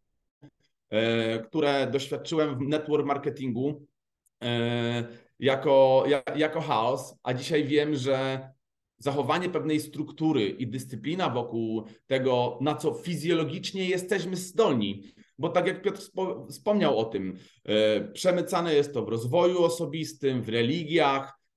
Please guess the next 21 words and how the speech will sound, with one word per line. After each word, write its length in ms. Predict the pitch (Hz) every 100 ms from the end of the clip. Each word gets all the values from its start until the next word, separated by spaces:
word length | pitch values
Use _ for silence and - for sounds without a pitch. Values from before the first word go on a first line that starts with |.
| -
w 140 | 101
wyzwaniach, 920 | 147 127 117 156 165 156 135 123 117
w 40 |
budowaniu 500 | 110 143 143 143 139
nawyków. 800 | 131 123 135 156 156 143 135 135
E, 340 | 135 120 117 117 117 _ _
te 100 | -
dziewięćdziesiąt 520 | 139 151 156 160 196 143
dni 180 | 170
bardzo 260 | 165 165 156
często 320 | 185 170 180
nam 140 | 156 156
się 140 | 160
pojawia, 680 | 151 156 131 135 165 170 -
bo 80 | 175
naukowo 960 | 165 165 - 190 160 131 151 - - _
jesteśmy 560 | 127 156 185 180 170 165
zdolni 680 | 131 147 190 190 175 160 151
od 200 | 143 -
strony 400 | - 160 156 139
tej 260 | 117 113